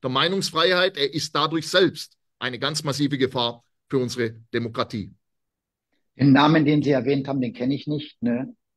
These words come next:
Speaker 2: War ein Scherz. Er ist ja oft bei uns zu Gast. <laughs> Ja, äh,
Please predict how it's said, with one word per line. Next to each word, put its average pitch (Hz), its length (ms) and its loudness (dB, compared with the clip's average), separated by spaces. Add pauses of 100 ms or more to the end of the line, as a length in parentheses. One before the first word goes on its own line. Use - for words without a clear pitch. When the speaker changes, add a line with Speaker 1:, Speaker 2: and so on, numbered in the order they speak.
(220)
Speaker 2:
War 127 100 4
ein 120 80 4
Scherz. - 480 0
Er 117 80 0
ist 117 100 2
ja 147 120 4
oft - 160 0
bei 143 80 4
uns 131 200 2
zu 127 120 2
Gast. 123 340 -2 (160)
<laughs> - 1900 -6
Ja, 151 240 2 (460)
äh, 170 260 4